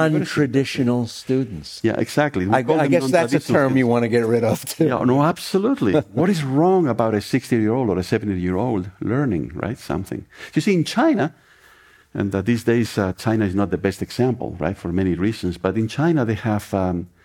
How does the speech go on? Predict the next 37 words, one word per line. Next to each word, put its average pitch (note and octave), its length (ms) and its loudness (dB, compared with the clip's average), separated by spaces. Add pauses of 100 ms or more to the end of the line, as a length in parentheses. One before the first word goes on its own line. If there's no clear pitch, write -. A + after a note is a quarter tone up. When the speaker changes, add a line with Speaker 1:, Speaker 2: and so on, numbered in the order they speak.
Speaker 1:
fifty-five C3+ 640 -2
million G#2 320 2
people A2 400 -6
above G2 260 -4
the F#2+ 140 -2
age G2 180 -4
of F2+ 100 -10
sixty - 420 -12 (1080)
studying F#2+ 640 -2
at F2 180 -2
university F#2 480 -2
that E2 160 -4
have, - 400 -6
they G2+ 80 -2
have F2+ 180 -8
set - 240 -2
up - 200 -6
specifically D2+ 680 -6 (120)
for - 160 -10
that D#2+ 140 -2
age D#2 200 -4
group. - 140 -14
So A2+ 100 -2
it's A#2 100 -2
not F3+ 160 -2
my C#3+ 140 0
model, A#2+ 380 2
but G2 180 -2
at F#2+ 100 -4
least C#3+ 200 -2
they A#2 80 0
have G#2+ 180 -2
those G2+ 220 -2
people A2+ 260 -2
attending E2+ 500 -2 (280)
university, E2+ 580 -4
right? - 220 -8